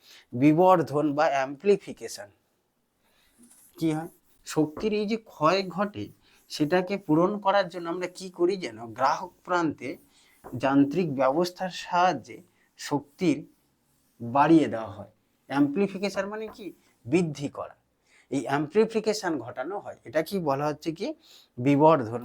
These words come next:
বা অ্যামপ্লিফিকেশন। ইংরেজি শব্দ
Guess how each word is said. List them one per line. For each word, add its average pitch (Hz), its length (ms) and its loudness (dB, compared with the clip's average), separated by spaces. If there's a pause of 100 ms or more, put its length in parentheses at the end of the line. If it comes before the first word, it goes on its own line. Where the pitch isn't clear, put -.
বা 151 100 2 (120)
অ্যামপ্লিফিকেশন। 117 840 -8 (1400)
ইংরেজি 131 440 -4
শব্দ 127 220 -8